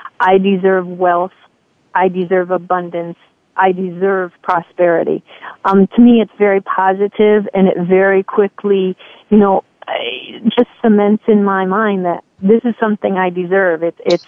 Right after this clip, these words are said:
you know, my birthright. I deserve to have this. Um, and it just reaffirms to myself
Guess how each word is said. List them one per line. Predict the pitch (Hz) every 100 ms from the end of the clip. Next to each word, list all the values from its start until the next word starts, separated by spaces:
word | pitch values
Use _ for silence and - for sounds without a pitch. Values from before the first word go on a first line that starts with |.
| _ _
you | 202
know, | 180 170
my | 180 190
birthright. | 196 208 - 175 151 - -
I | 180 185 185 _ _
deserve | 196 190 175 196 180 165 _
to | 175
have | 170 170 165
this. | - - _ - - - -
Um, | 185 185 180 175 185 180 _ _ _ _
and | 214
it | 208 190
just | 208
reaffirms | 208 190 190 208 196 190 -
to |
myself | 185 175 214 220